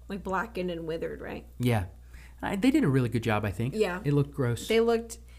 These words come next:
Speaker 1: yeah, his fingers were, like, mostly black and, like, extra long and bony, I feel like. Like, they looked thinner.
Speaker 2: Yeah.
Speaker 1: Because they were withered.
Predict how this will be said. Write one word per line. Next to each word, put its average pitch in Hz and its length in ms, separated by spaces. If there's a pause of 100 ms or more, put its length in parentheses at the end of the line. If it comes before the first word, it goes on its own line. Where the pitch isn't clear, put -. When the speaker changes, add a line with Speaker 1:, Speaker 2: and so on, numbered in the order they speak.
(140)
Speaker 1:
yeah, 208 240
his 233 260
fingers 233 460
were, 208 100
like, 196 160
mostly 208 440
black 190 460
and, 214 140
like, 196 260 (500)
extra 233 520
long 196 500
and 190 220
bony, 226 460
I 311 80
feel 320 220
like. 320 260
Like, 233 160
they 202 120
looked 202 340 (180)
thinner. 196 480
Speaker 2:
Yeah. 123 240 (260)
Speaker 1:
Because 208 240
they 190 100
were 190 120
withered. 262 420